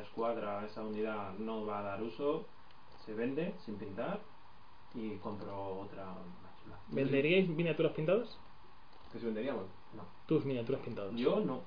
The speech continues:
Speaker 3: Sí, ya se vendió. Un ejército de enanos que tenía ahí muerto de la risa, fue pintado, lo vendí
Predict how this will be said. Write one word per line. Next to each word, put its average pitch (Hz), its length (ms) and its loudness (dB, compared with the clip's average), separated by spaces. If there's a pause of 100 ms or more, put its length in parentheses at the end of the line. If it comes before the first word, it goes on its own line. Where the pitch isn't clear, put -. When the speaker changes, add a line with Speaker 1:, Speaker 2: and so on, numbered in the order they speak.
(140)
Speaker 3:
Sí, 113 260 0
ya 104 220 2
se 107 80 -2
vendió. 104 280 0 (120)
Un 113 100 -2
ejército 107 320 -2
de 104 60 0
enanos 110 240 0
que 110 80 -2
tenía 107 180 -2
ahí 107 60 -2
muerto 107 260 0
de 107 160 -4
la 104 100 -2
risa, 113 240 -4 (120)
fue 113 100 -2
pintado, 113 280 0
lo 135 40 -2
vendí 113 260 -2